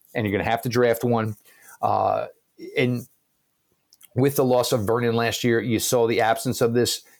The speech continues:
You can never, and I, I will say this emphatically, and I'll say the same thing about cornerback, you can never, ever have enough pass rushers on your roster. Carlos Basham, I love the tape out of Wake Forest. I do. And he had a solid career down at Wake Forest.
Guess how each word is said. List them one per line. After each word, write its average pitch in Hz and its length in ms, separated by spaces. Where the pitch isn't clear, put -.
You 123 160
can 110 360
never, 123 440
and 110 140
I, 107 320
I 120 80
will 110 120
say - 180
this 113 180
emphatically, 120 760
and 117 300
I'll 117 120
say - 140
the 113 100
same 120 200
thing 117 80
about 113 180
cornerback, 113 420
you 131 140
can 123 320
never, 143 460
ever 127 360
have 123 180
enough 117 400
pass 131 260
rushers 107 440
on 113 220
your 104 180
roster. 95 500
Carlos 151 400
Basham, 120 600
I 127 80
love 139 220
the 175 60
tape 107 220
out 104 100
of 110 60
Wake 90 180
Forest. - 400
I 123 120
do. 123 280
And 107 180
he 101 80
had 107 180
a 107 40
solid 127 400
career 127 200
down 107 140
at 107 80
Wake 101 180
Forest. 98 400